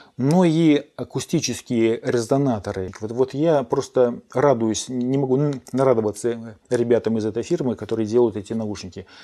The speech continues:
Они достигают великолепных резу-, результатов.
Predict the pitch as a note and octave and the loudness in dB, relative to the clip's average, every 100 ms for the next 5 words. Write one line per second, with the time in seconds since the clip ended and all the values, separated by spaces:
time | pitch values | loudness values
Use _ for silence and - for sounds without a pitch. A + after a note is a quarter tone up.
0 | - A#2+ B2+ B2 - B2+ B2+ A#2+ G#2+ A2 | -10 -4 0 2 2 4 4 2 -4 -4
1 | A2 C#3+ C#3 D3+ C#3 A#2+ G2+ G#2+ A2+ G2+ | 2 2 4 4 4 0 -4 -4 -4 -4
2 | - A2 A2 C#3+ C#3+ G#2 G2 | -6 -8 -2 -2 -2 -6 -8